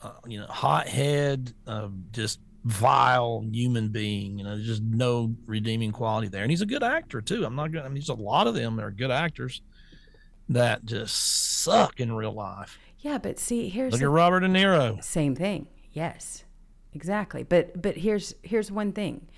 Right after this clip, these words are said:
Speaker 2: These are the same people that got up there. You remember his Trump impersonations on Saturday Night Live. You remember how he ridiculed and slammed Trump every minute that he could. I mean, that was his job.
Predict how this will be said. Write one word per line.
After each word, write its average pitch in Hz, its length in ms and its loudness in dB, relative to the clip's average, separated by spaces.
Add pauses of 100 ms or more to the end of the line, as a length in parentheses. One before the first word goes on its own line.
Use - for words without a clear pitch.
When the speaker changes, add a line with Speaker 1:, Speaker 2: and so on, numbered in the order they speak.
(320)
Speaker 2:
These 277 220 4
are 330 100 4
the 220 120 -4
same 214 440 -2
people 214 420 -4
that 131 180 -4
got 160 240 0
up - 220 -4
there. 117 200 -4
You 139 140 -2
remember 208 360 2
his 185 260 -4
Trump 160 340 -2
impersonations 131 960 -6
on 120 160 -4
Saturday 123 480 -4
Night 117 320 -8
Live. 123 420 -4 (380)
You 180 160 2
remember 185 540 4
how 151 220 2
he 143 140 0
ridiculed 139 840 0
and 127 320 -4
slammed 139 520 -2
Trump 131 440 -6
every 147 640 -2
minute 143 800 -2
that 135 120 -6
he 135 120 -8
could. - 520 -8 (220)
I - 40 -6
mean, 170 120 6
that 185 180 6
was 175 200 0
his 143 200 -2
job. 139 520 -2